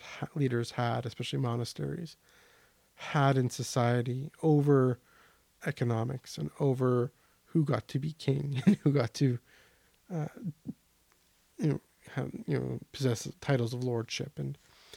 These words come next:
coronations were always church services. That's the interesting,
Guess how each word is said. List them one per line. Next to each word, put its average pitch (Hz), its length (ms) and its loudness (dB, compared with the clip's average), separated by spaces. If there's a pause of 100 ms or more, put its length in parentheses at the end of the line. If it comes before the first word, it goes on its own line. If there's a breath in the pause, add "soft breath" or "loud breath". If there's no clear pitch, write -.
(160 loud breath)
coronations 139 840 4
were 131 240 -2
always 131 640 2
church - 320 -6
services. 135 640 -10 (1040 soft breath)
That's 139 260 2
the 143 180 8
interesting, 127 600 4